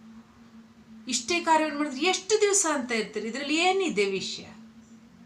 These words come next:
ಅಂತ ಅನ್ಸೋದಿಲ್ಲ ನಿಮ್ಗೆ? ಅದಕ್ಕೆ ಕಷ್ಟ, ಸುಖ, ಇತ್ಯಾದಿ, ಇತ್ಯಾದಿ, ಇತ್ಯಾದಿ. ಅದನ್ನ ಪಡಿಬೇಕು, ಈ ಇಚ್ಛೆ ಇದೆ, ಹಂಗ್ ಮಾಡ್ಬೇಕು, ಹಿಂಗ್ ಮಾಡ್ಬೇಕು ಅಂತ ಹೇಳ್ಬಿಟ್ಟು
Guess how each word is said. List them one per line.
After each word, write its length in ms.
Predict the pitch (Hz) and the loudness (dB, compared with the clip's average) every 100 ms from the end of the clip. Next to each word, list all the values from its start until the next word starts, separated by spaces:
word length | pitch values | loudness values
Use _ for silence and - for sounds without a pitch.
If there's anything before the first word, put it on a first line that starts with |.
| - - | -20 -12
ಅಂತ 140 | 233 254 | -4 -4
ಅನ್ಸೋದಿಲ್ಲ 440 | 254 302 285 233 | -2 -4 -4 -2
ನಿಮ್ಗೆ? 280 | 214 185 165 - - - | -2 -4 -8 -10 -16 -16
ಅದಕ್ಕೆ 220 | - 196 185 | -12 -10 -8
ಕಷ್ಟ, 380 | 202 190 - 151 156 | -6 -6 -8 -12 -10
ಸುಖ, 260 | 208 190 156 147 - - | -10 -10 -10 -10 -12 -10
ಇತ್ಯಾದಿ, 520 | 262 254 - 165 160 | -8 -8 -8 -8 -8
ಇತ್ಯಾದಿ, 440 | 190 180 175 156 165 | -10 -10 -12 -10 -10
ಇತ್ಯಾದಿ. 500 | - - - 117 - - - - - | -12 -14 -16 -16 -16 -18 -20 -20 -8
ಅದನ್ನ 260 | 196 202 185 | -6 -6 -4
ಪಡಿಬೇಕು, 520 | 190 175 170 170 175 | -6 -6 -10 -12 -12
ಈ 380 | 175 196 214 196 | -10 -6 -6 -6
ಇಚ್ಛೆ 220 | 185 180 | -10 -12
ಇದೆ, 220 | 170 156 | -12 -10
ಹಂಗ್ 340 | - 190 233 240 | -8 -8 -8 -8
ಮಾಡ್ಬೇಕು, 360 | 175 170 180 | -10 -10 -12
ಹಿಂಗ್ 260 | 240 262 233 | -10 -8 -6
ಮಾಡ್ಬೇಕು 360 | 175 156 - | -6 -8 -14
ಅಂತ 140 | 180 180 | -14 -12
ಹೇಳ್ಬಿಟ್ಟು 300 | 185 220 | -10 -10